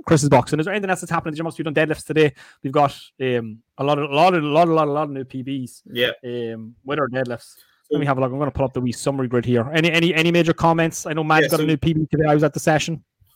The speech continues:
Speaker 2: Well, the way, just so anyone who's not doing, um, who doesn't go to Fight and Fit won't really know what's going on. But for the last, uh, four weeks, this is week number five, we've been,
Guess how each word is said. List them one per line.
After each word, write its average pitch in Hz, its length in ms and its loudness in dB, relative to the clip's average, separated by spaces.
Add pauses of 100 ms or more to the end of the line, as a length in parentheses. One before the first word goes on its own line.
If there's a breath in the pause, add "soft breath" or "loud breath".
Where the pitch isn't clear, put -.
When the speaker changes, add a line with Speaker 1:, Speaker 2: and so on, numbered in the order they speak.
(100)
Speaker 2:
Well, 143 100 4
the 143 60 6
way, 165 180 2
just - 420 -4
so 151 140 -4
anyone 147 320 -2
who's 135 160 -10
not 135 180 -4
doing, 131 260 -6
um, 113 460 -6
who 117 120 -8
doesn't 127 360 -8 (380)
go 123 80 -8
to 117 60 -6
Fight 117 180 -6
and 117 120 -14
Fit 90 200 -4
won't 113 140 -12
really 110 180 -6
know 110 200 -8
what's 110 180 -8
going 110 220 -10
on. 107 160 -10
But 107 280 -10
for 113 120 -6
the 117 80 -2
last, 123 260 0
uh, 117 340 0
four 123 180 -2
weeks, 127 340 -8 (420 soft breath)
this 135 100 -10
is 127 80 -8
week 127 140 -10
number 123 180 -4
five, 127 300 0
we've 120 100 -10
been, 117 200 -10